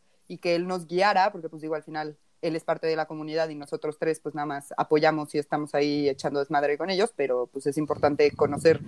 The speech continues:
sus derechos por lo que marchan y por lo que se mueven. Entonces, pues, nos pareció prudente invitarlo y hacerlo este mes, que, pues, es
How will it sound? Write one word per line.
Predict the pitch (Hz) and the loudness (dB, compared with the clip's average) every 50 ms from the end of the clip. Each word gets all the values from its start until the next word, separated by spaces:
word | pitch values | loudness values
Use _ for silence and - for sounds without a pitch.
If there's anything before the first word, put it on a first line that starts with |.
| - - - - - - - | -12 -14 -14 -16 -12 0 4
sus | - 220 | 6 8
derechos | 196 208 208 220 214 - 226 208 202 - | 10 10 8 8 6 4 2 -2 -2 -2
por | - 175 170 | -4 -4 -2
lo | 165 160 - | -2 -4 -2
que | 165 160 160 156 160 156 156 151 - _ _ _ _ _ _ _ | -2 0 0 0 0 0 -2 -4 -6 _ _ _ _ _ _ _
marchan | - 180 185 202 208 190 - - 202 190 185 185 180 165 | -4 2 4 4 4 2 0 -2 0 0 0 0 -2 -4
y | 156 | -6
por | 147 - 147 | -6 -8 -8
lo | 147 151 - | -8 -8 -8
que | - | -8
se | - - 156 | -8 -4 0
mueven. | 170 196 202 190 196 190 220 311 370 - - | 4 4 4 4 2 0 0 -2 -4 -6 -6
Entonces, | - 175 165 - 160 160 151 165 160 160 160 156 156 - - - _ _ | -6 -4 0 0 0 0 2 4 4 4 4 4 0 -6 -16 -20 _ _
pues, | 151 147 147 - - _ _ _ _ _ - - _ _ _ - | -4 -4 -4 -4 -12 _ _ _ _ _ -20 -20 _ _ _ -2
nos | 180 170 - | -2 2 4
pareció | - 185 180 175 - - 208 196 196 190 190 190 185 - - | 6 6 6 4 2 2 2 4 4 4 4 2 2 2 2
prudente | 226 226 220 202 202 202 196 202 208 220 311 - - _ _ _ _ - | 4 4 4 4 2 2 0 -2 -2 -2 -4 -4 -8 _ _ _ _ -8
invitarlo | 180 180 160 165 - - 196 190 185 190 180 180 208 | -6 -6 -6 0 4 6 6 6 6 4 2 2 2
y | 240 196 | 2 2
hacerlo | 160 156 - 170 160 156 160 | 0 -2 -2 -4 -2 -2 -4
este | 160 - 190 | -4 -4 -6
mes, | 190 180 170 196 196 - | -8 -6 -8 -10 -12 -10
que, | - 160 143 | -8 -6 -6
pues, | 135 - _ - 139 - | -6 -8 _ -20 -12 -8
es | 143 135 135 - - - | -8 -8 -8 -8 -14 -20